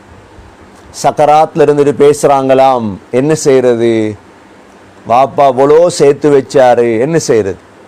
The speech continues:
மூத்த மகன் சொன்னானாம், வாப்பாவை மையத்தை ஃப்ளைட்ல கொண்டு போகணும், இவ்வளோ சேர்த்து வச்ச வாப்பா. ரெண்டாவது மகன் சொன்னாராம்,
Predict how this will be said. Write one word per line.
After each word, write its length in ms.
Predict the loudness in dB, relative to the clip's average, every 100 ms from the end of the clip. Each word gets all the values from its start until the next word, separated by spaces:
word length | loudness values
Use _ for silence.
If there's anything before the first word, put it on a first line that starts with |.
| -20 -20 -20 -20 -20 -6
மூத்த 340 | -4 0 0
மகன் 320 | 0 -2 -2 -2
சொன்னானாம், 640 | -2 -2 -2 -2 -2 -4 0
வாப்பாவை 880 | 0 0 0 0 2 2 4 2 -2 -10 -20 -20 -20 -20 -20 -20 -20 -20 -6
மையத்தை 520 | -2 0 0 0 -2 0
ஃப்ளைட்ல 460 | 0 0 0 -2 0
கொண்டு 0 |
போகணும், 480 | 0 0 -2 -4 -10 -20 -20 -20 -20 -20 -20 -20 -18 -4
இவ்வளோ 220 | 0 0
சேர்த்து 360 | 2 0 0 0
வச்ச 240 | 0 0
வாப்பா. 380 | 2 0 0 -4 -4 -20 -20 _ -20 -20 -20 -20 -20 -20 -20 -20 -20 -20 -20 -20 -20 -20 -20 -20 -14 -4
ரெண்டாவது 480 | -2 2 2 2 0
மகன் 340 | 0 0 -2
சொன்னாராம், 880 | -2 0 2 2 4 2 0 -6